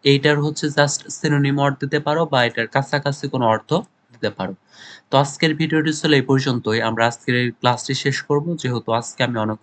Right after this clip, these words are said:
অসুস্থ। আর এর পরবর্তীতে তোমাদের লেকচার ফাইভ নিয়ে আলোচনা করব। তো সেই পর্যন্ত তোমরা সবাই ভালো থাকবে। আসসালামু আলাইকুম ওয়া রাহমাতুল্লাহ।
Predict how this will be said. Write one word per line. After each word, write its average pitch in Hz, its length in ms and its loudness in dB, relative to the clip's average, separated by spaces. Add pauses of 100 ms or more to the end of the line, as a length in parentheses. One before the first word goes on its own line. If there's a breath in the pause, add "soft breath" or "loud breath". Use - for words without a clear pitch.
(100)
অসুস্থ। - 320 -6 (640 loud breath)
আর 107 140 4
এর 110 80 -2 (100)
পরবর্তীতে 131 540 0 (100)
তোমাদের 117 340 2 (200)
লেকচার 120 280 -2 (100)
ফাইভ 120 280 4
নিয়ে 127 140 2
আলোচনা 127 400 -2
করব। 135 160 -2 (440 soft breath)
তো - 40 -2 (120)
সেই 135 200 2
পর্যন্ত 135 320 2 (120)
তোমরা 123 280 2
সবাই 123 260 0
ভালো 127 220 0
থাকবে। 135 280 -6 (380 soft breath)
আসসালামু 113 480 0
আলাইকুম 110 360 0 (120)
ওয়া 104 160 2
রাহমাতুল্লাহ। 92 720 -12